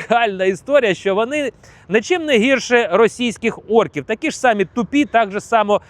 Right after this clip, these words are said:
їх легко, їм легко вішати лапшину, е, на вуха, і вони вірять своєму фюреру, якого обрали.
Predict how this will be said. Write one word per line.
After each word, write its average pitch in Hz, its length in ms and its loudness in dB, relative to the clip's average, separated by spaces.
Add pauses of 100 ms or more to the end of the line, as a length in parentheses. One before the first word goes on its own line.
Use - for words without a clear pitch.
(140)
їх 196 260 0
легко, 196 540 2
їм 196 200 -4
легко 190 420 0
вішати 180 420 -4
лапшину, 254 540 0 (380)
е, 208 160 2
на 240 160 2
вуха, 233 420 0
і 214 260 -8
вони 220 420 0
вірять 220 380 0
своєму 185 460 0
фюреру, 214 440 2
якого 170 520 2
обрали. 165 540 2